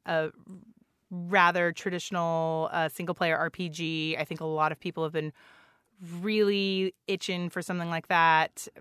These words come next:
um, you know, which, uh, you know, is kind of, maybe seems like a bit of a throwback, but, like, people just want, like, a really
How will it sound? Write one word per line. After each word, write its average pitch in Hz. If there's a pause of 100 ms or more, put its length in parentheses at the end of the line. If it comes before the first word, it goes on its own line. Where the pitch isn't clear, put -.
(180)
um, 147
you 180
know, 147
which, - (520)
uh, 147 (140)
you 160
know, 143
is 147
kind -
of, 196
maybe 185
seems 175
like 170
a 165
bit 170
of 165
a 160
throwback, 170
but, 156
like, 151
people 180
just -
want, 175
like, 180
a 180
really 170